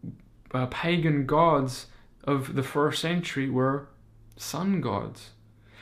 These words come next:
And Sunday was the day that most pagan religions were actually celebrating their, um, coming togethers and their events.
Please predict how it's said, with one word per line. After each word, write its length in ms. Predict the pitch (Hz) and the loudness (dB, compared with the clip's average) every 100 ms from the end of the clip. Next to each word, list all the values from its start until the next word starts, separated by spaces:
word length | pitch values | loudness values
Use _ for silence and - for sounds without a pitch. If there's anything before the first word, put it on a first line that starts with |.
| - - | -10 2
And 180 | 165 156 | 4 4
Sunday 680 | - 170 208 202 147 147 | 2 4 4 6 6 4
was 260 | 151 147 143 | 4 2 2
the 80 | 170 | 0
day 360 | 135 127 131 | 0 2 2
that 180 | 131 131 | 0 -2
most 600 | 131 127 127 135 151 - | 0 2 2 0 -2 -8
pagan 420 | - 131 123 123 139 | -12 -6 -4 -2 -2
religions 720 | 151 131 110 107 113 113 - - - - | -2 -2 -4 -4 -6 -8 -14 -20 -20 -4
were 200 | 120 123 | 0 0
actually 560 | 113 113 - 123 117 | 0 -2 -6 -8 -6
celebrating 960 | 113 - - 123 117 113 110 110 110 107 - - _ | -6 -6 -4 -4 -4 -4 -4 -4 -6 -10 -14 -20 _
their, 800 | 117 110 127 151 160 151 147 131 - - - | -8 0 2 4 4 4 2 -2 -14 -20 -14
um, 460 | - - - - - _ - - - - | -10 -10 -10 -14 -18 _ -20 -20 -20 -10
coming 340 | - 131 135 | 0 2 2
togethers 720 | 127 123 123 117 120 117 113 | -2 -2 -2 0 0 -2 -4
and 140 | - 113 | -4 -2
their 140 | 123 | 0
events. 380 | 131 127 123 104 | 0 0 -4 -6